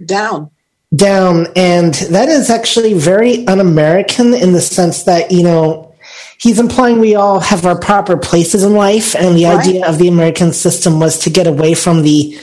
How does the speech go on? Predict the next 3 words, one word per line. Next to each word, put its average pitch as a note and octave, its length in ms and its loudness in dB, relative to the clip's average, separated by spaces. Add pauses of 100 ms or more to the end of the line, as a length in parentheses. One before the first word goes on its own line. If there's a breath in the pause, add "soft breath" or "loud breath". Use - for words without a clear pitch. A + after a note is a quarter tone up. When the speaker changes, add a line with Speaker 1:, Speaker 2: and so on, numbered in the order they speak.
(440 loud breath)
Speaker 2:
European F#3 800 2
class - 760 -2
structure. - 800 -4